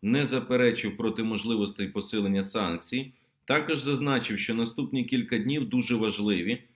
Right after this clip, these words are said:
Ми збираємося швидко закінчити війну. Також очільник Білого дому сподівається, що Путін дослухається до нього та не буде завдавати ударів по Україні.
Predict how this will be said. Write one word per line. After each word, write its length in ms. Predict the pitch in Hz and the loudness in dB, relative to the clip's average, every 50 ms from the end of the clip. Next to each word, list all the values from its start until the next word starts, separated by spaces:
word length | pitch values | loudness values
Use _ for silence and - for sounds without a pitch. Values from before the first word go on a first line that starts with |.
| _ _ _ _ | _ _ _ _
Ми 280 | 107 113 123 147 160 156 | 2 4 4 6 6 4
збираємося 720 | - 104 113 127 131 135 131 127 123 120 117 117 - 113 | 2 2 2 2 4 4 4 4 4 4 4 2 0 -2
швидко 460 | - - - 135 147 - - - 120 | -4 -2 0 0 0 0 0 -2 -2
закінчити 720 | 98 98 113 110 - 135 131 120 104 - 107 95 - 110 104 | 0 0 -2 -2 0 0 0 0 0 0 -4 -4 -2 0 0
війну. 640 | 98 113 120 117 110 107 104 101 95 98 113 117 - _ _ _ _ _ _ _ _ | 4 6 6 6 6 6 6 4 4 2 -2 -4 -8 _ _ _ _ _ _ _ _
Також 400 | - 135 165 165 165 156 131 - | 2 2 2 4 2 0 -2 0
очільник 520 | 107 123 123 - 151 156 151 143 135 120 104 | -2 -4 -2 0 0 2 2 2 0 0 2
Білого 340 | 131 143 135 135 123 123 113 | 2 2 4 4 4 2 2
дому 300 | 107 135 147 151 156 147 | 2 2 2 2 0 -2
сподівається, 760 | - - 135 117 117 120 123 131 135 135 135 131 - 127 | -2 -2 -2 0 2 2 2 2 2 0 -2 -2 -2 -2
що 440 | 113 - - - 127 123 120 117 120 - - _ _ _ _ | -2 -2 -2 0 2 2 2 2 0 -4 -12 _ _ _ _
Путін 420 | 135 156 160 156 147 143 135 117 | 2 2 2 2 2 2 2 4
дослухається 920 | 107 143 143 143 - - 143 147 139 107 - - 101 95 92 87 - - 95 | 4 2 2 2 0 -2 2 2 2 2 4 2 2 2 2 0 -2 -6 -2
до 140 | 90 101 104 | 0 2 2
нього 480 | 107 117 127 143 156 165 165 165 - - _ _ _ _ _ _ _ _ 123 | 4 4 2 2 0 0 -2 -4 -8 -16 _ _ _ _ _ _ _ _ 2
та 80 | 127 | 4
не 140 | 131 131 120 | 4 4 2
буде 480 | 107 98 135 139 147 151 143 131 113 - - | 2 2 2 4 6 6 6 6 2 0 -2
завдавати 640 | 107 101 104 117 113 101 120 117 120 123 120 - 120 | -4 0 2 2 4 4 2 2 4 2 2 2 0
ударів 460 | 113 107 104 117 117 117 117 113 113 - | 0 2 2 2 4 4 2 0 0 -2
по 100 | - 117 | -2 -2
Україні. 800 | 117 110 - 113 107 - - 107 107 104 101 80 76 - - - | -2 -2 -2 -6 -6 -2 0 0 2 2 2 0 -2 -6 -12 -20